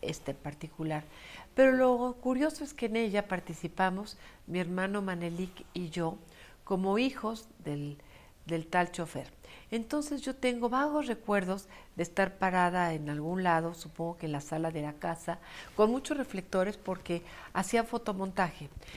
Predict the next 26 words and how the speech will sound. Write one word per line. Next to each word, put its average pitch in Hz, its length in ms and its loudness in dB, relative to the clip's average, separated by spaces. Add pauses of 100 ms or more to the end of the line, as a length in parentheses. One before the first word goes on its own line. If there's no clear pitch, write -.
(140)
Entonces 277 580 -2
yo 262 200 -2
todavía 208 580 4
hablaba 165 380 2
muy 196 200 -2
poco 180 280 -2
o 160 240 -4
casi 151 280 -4
no 175 120 -4
hablaba 165 400 0 (400)
cuando 202 260 2
empecé 190 640 -2
en 160 180 -4
esto. 147 380 -6 (500)
Ya 302 180 6
quedaba 226 380 2
pues 185 320 -4
esta 175 240 -2
impronta 202 560 0
que 180 120 -2
luego 175 220 -2
se 175 200 -2
despertó 160 760 2 (360)
con 180 180 2
esta 214 240 -2
certeza 190 720 0